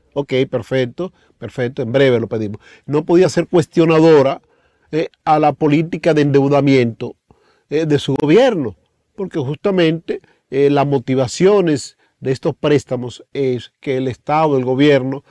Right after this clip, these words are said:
lo necesita para su buen funcionamiento. Entonces, por eso yo no critico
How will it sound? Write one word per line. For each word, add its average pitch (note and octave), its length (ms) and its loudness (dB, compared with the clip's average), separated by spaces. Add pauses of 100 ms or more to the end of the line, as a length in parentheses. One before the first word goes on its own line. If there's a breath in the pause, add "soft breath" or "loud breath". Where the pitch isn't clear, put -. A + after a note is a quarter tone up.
(240 soft breath)
lo C#3+ 180 -6
necesita D3 680 -6
para C3+ 320 -4 (100)
su C3 220 -8
buen C3+ 340 -2
funcionamiento. G#2+ 1080 -10 (300 soft breath)
Entonces, F3 500 2
por F#3+ 140 2
eso F#3+ 240 4
yo F3+ 180 4
no F3+ 120 2
critico C#3+ 640 0